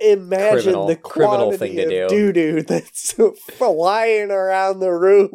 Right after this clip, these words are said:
Speaker 1: when they high five. It's the worst.
Speaker 2: Do you think that you build up, like, um, a specific degree of not, uh, but, like, of, like, resistance to, uh,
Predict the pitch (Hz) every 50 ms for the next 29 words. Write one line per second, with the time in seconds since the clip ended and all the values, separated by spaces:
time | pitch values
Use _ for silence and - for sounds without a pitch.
0 | 202 196 185 - - - - 175 185 180 185 185 165 160 165 - - - - -
1 | - - - 180 180 180 185 185 202 - - - _ _ - 277 - - - -
2 | - - 440 208 220 208 - - 208 208 208 196 196 190 180 180 190 196 196 196
3 | 196 - 139 147 143 - 170 165 160 - 190 - - 151 113 107 104 104 98 104
4 | 101 101 - 110 104 101 - - - - 50 - - - - - - _ _ _
5 | _ _ _ _ - 117 - - - - 101 - - - 98 85 92 92 90 -
6 | - - _ - - _ _ _ _ _ - - - - - - - 117 98 -
7 | 104 92 90 90 87 87 90 - - - 95 90 107 104 104 - _ _ _ _
8 | _ _ _ _ _ _ _ - 131 113 113 113 110 110 110 110 107 107 104 -
9 | - - 101 _ _ _ _ _ _ - 117 113 - 110 107 - - - 113 101
10 | - 98 90 - - 95 90 85 - 95 - - - 107 98 98 104 - - -
11 | _ _ _ _ _ _ _ _ _ _ _ _ - - 113 104 95 95 98 104
12 | - - - 57 57 57 - -